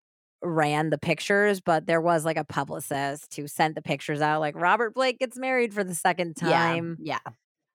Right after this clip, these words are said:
Speaker 1: So, this was the culmination of that childhood vow that she was going to marry a famous man, she was going to somehow be famous by proxy.
Speaker 2: Yeah.
Speaker 1: Her sister also said, and I think this is probably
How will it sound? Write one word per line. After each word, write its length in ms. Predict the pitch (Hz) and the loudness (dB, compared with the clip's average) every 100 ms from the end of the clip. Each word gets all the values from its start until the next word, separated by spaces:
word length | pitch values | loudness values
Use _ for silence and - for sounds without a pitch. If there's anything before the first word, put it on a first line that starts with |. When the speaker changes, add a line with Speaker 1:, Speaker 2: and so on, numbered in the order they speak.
| _ - | _ -12
Speaker 1:
So, 580 | - 233 214 214 214 - _ - | 0 4 6 6 4 0 _ -16
this 380 | 214 208 277 - | -8 0 2 0
was 360 | 226 233 233 214 | 0 4 4 2
the 100 | 226 | -2
culmination 800 | - 202 196 185 180 - 175 165 - | 2 2 2 0 0 -2 -4 -4 -2
of 640 | 170 160 160 156 - - - | 0 2 0 -6 -16 -10 2
that 200 | 175 - | 2 2
childhood 760 | - 180 165 160 143 151 147 | 2 4 6 2 2 2 0
vow 640 | 151 147 131 123 - 165 160 - | -2 -2 -2 -4 -8 -10 -10 -6
that 120 | 156 | -4
she 120 | 165 | -2
was 120 | 151 | -4
going 300 | - 165 160 | -2 -2 -2
to 140 | - 160 | -4 -2
marry 260 | 156 156 | 0 0
a 60 | 151 | 0
famous 360 | 160 156 147 | 0 0 -2
man, 380 | 160 151 151 151 | -4 -4 -6 -8
she 160 | 151 156 | -8 -8
was 160 | 156 | -8
going 360 | 156 165 147 151 | -2 0 0 -4
to 260 | - 151 147 | -4 -4 -2
somehow 580 | 165 156 147 151 151 151 156 | 0 2 2 0 -2 -6 -10
be 160 | 156 | -10
famous 320 | 147 160 156 - | -4 -4 -4 -4
by 120 | 151 | -6
proxy. 640 | - - - - - 175 - | -6 -8 -8 -14 -14 -14 -4
Speaker 2:
Yeah. 200 | 160 - _ _ _ _ - | -2 -2 _ _ _ _ -8
Speaker 1:
Her 180 | - 269 | -2 -2
sister 340 | - 349 440 | -2 0 2
also 340 | 339 226 226 226 | 4 2 2 -2
said, 560 | - 196 180 180 175 - _ - | 2 4 6 4 2 -8 _ -2
and 160 | 285 | 2
I 80 | 320 | 2
think 180 | 349 339 | 0 -2
this 140 | 285 | 0
is 320 | 285 254 220 - _ _ - | 0 -2 -4 -12 _ _ -8
probably 800 | - 208 208 190 190 185 185 | 0 4 4 0 -2 -2 -2